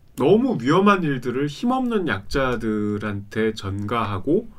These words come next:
책임은 지지 않는 이 구조에 대한 문제의식이 사회적인 광범위한 그 반성까지 이어졌잖아요.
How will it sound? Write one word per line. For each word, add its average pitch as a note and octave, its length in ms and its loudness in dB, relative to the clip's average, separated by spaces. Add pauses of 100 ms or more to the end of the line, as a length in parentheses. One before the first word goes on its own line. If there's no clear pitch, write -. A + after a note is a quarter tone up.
(120)
책임은 C4+ 500 0
지지 B2 260 -2
않는 G#2+ 420 -2
이 D#3 140 -4
구조에 D3 560 0
대한 A2 340 0 (340)
문제의식이 D3+ 760 4 (240)
사회적인 F#3+ 640 4
광범위한 C#3 840 2
그 A2 320 -4
반성까지 D3 720 0
이어졌잖아요. G#2+ 580 -2